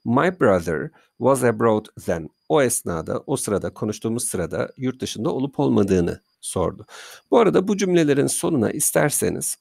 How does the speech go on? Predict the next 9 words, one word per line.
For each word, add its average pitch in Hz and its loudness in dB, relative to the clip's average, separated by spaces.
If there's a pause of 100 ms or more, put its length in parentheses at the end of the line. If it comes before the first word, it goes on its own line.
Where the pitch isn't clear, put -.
(120)
or 139 6
not 156 0
diye 90 -2
de 135 -2
ekleme 110 -4
yapabilirsiniz. 110 -4 (120)
Olsa 120 0
da 92 0
olur, 98 -4